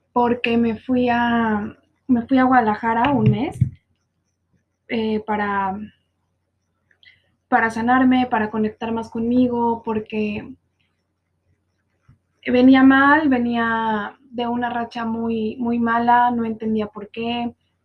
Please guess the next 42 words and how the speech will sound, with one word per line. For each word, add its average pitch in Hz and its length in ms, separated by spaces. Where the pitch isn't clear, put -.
no 254 260
tenía 247 220
motivación, 233 1160
todo, 285 420
todo 330 140
estaba 277 240
mal 247 160
en 233 100
mi 220 100
vida, 208 220
¿no? 208 220
Entonces, 226 540
decidí 240 360
darme 247 280
como 226 160
un 240 100
break 254 380
e 233 100
irme 226 340
a 208 80
Guadalajara 202 520
con 214 120
mi 220 120
familia 247 520
para, 202 520
pues, 254 140
para 254 160
hablar 269 240
conmigo, 294 420
para 254 200
conectarme 240 480
más 247 240
y 254 40
poder 226 240
entender 220 480
qué 233 100
era 233 120
lo 226 140
que 220 80
estaba 220 220
haciendo 220 340
mal 226 340